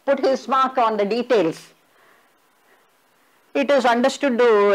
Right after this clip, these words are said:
represent the cosmic dance of Shiva, by which he alternately creates and destroys the world. The density of symbolic meaning lies in the union of these and other opposing forces in a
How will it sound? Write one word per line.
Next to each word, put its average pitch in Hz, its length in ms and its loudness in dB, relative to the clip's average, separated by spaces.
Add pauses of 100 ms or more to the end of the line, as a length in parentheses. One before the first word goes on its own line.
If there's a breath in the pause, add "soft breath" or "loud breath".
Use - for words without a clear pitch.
represent 226 460 0
the 202 80 -2
cosmic 185 480 -2
dance 170 260 0
of 175 160 -2
Shiva, 277 380 0 (320 loud breath)
by 190 200 2
which 247 180 -2
he 208 100 2
alternately 220 680 0 (180)
creates 226 460 2
and 190 180 0
destroys 190 500 0
the 190 120 -2
world. 185 380 2 (340 loud breath)
The 175 80 0
density 247 560 -2
of 240 100 2
symbolic 240 560 0
meaning 226 360 -4
lies 208 360 2
in 214 80 -4
the 180 100 2
union 240 560 0
of 226 40 0 (120)
these 262 300 -2 (300 loud breath)
and 196 120 0
other 202 340 2
opposing 220 400 0
forces 190 540 -2
in 240 120 -2
a 247 60 0